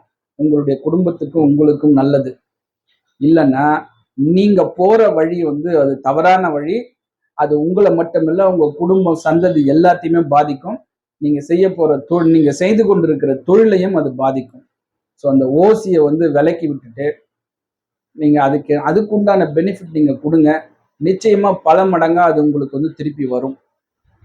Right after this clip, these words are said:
So வந்துகிட்டு இருக்கு, இந்த பிரபஞ்சம் அதை செஞ்சுக்கிட்டு இருக்கு. இதுதான் இந்த பிரபஞ்ச ரகசியம். அந்த ஓசியை அவாய்ட் பண்ணுங்க. இந்த ம-, இந்த தகவலை கொடுக்க உதவி யாரெல்லாம் எனக்கு வந்து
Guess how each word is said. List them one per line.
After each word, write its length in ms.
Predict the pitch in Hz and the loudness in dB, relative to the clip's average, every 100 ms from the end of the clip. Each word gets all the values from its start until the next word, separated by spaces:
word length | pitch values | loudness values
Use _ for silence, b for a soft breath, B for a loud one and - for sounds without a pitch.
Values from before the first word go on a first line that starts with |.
| _ _ _ _ | _ _ _ _
So 240 | - 131 127 | -6 -2 -2
வந்துகிட்டு 500 | 127 156 185 180 160 | 0 0 2 0 -2
இருக்கு, 280 | 151 202 190 | -2 0 0
இந்த 180 | 156 | 0
பிரபஞ்சம் 500 | 143 160 175 185 175 | 0 -2 0 0 0
அதை 180 | 147 139 135 | 0 -2 -2
செஞ்சுக்கிட்டு 400 | 156 170 143 131 | 0 0 -2 -8
இருக்கு. 240 | 120 127 - | -16 -20 -8
இதுதான் 280 | 143 151 170 | -4 0 0
இந்த 160 | 160 | 0
பிரபஞ்ச 520 | 135 147 151 170 165 143 | -2 -4 -2 -2 -2 -2
ரகசியம். 500 | 135 135 - 120 - _ _ _ _ _ _ _ _ | -2 -4 -6 -12 -20 _ _ _ _ _ _ _ _
அந்த 200 | 127 127 | -6 -2
ஓசியை 640 | 135 180 202 202 175 196 | 2 2 2 0 -2 0
அவாய்ட் 360 | 156 151 165 - | 0 -2 -2 -4
பண்ணுங்க. 460 | 139 135 147 214 - _ _ _ _ _ _ | -4 -2 -2 -6 -10 _ _ _ _ _ _
இந்த 260 | 175 170 | -2 0
ம-, 180 | 180 180 | 0 0
இந்த 200 | 170 170 | 0 2
தகவலை 560 | 151 165 185 214 220 196 | 0 -2 0 2 2 0
கொடுக்க 360 | 175 185 185 | -2 -2 0
உதவி 480 | 185 151 165 160 147 | 0 2 0 2 2
யாரெல்லாம் 600 | 135 170 165 180 165 196 | 0 0 0 0 0 0
எனக்கு 260 | 175 160 147 | 0 0 0
வந்து 260 | 147 160 | -2 0